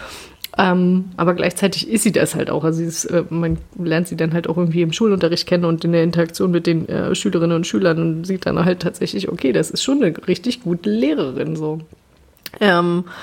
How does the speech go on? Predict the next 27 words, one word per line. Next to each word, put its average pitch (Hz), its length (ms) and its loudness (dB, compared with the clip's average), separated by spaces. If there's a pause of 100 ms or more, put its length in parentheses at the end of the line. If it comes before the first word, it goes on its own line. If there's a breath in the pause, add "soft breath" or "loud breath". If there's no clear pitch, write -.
(400 loud breath)
genau, 190 220 4
und 180 140 0
dann 208 340 -2
kann 233 140 2
man 240 140 4
ihr 226 140 2
quasi 214 340 2
zugucken 240 520 -2
bei 190 140 2
den, 202 400 2
ähm, 196 320 0
f-, - 360 -6
über 190 360 -2
die 190 180 -4
fünf 208 260 -4
Staffeln, 196 760 0
wie 185 300 0
sie 185 240 2
sich, 185 440 0 (1080 loud breath)
naja, 180 360 0
ich - 160 -4
würd 196 140 4
mal 196 160 2
sagen, 190 320 0
als, 180 320 -2 (260 loud breath)
ja, 175 260 -4 (180)
e-, 190 100 2